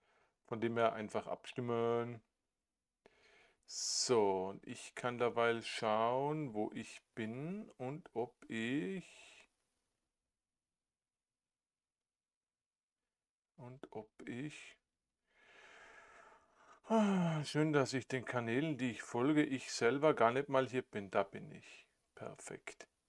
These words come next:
Weil ich glaub, ich kann mir, nö, ich bin nur abonniert, oder?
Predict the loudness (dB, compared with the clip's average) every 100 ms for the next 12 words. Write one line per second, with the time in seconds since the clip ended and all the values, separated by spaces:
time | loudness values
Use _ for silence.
0 | _ _ _ _ _ _ _ 0 2 2
1 | -4 -8 -12 -12 -12 -20 -8 0 2 2
2 | 0 _ _ -10 -10 -8 -14 -20 -14 -8
3 | -2 -2 -2 -8 -10 -14 _ _ _ _
4 | _ _ _ _ _ _ _ _ _ _
5 | _ _ _ -12 -10 -6 -6 -8 -10 -16
6 | _ _ _ _ _ _ _ _ _ _
7 | _ _ _ _ _ _ _ _ _ _
8 | _ -12 -10 -10 -14 -20 -16 -12 -8 -8
9 | -8 -8 -8 -10 -8 -6 -6 -8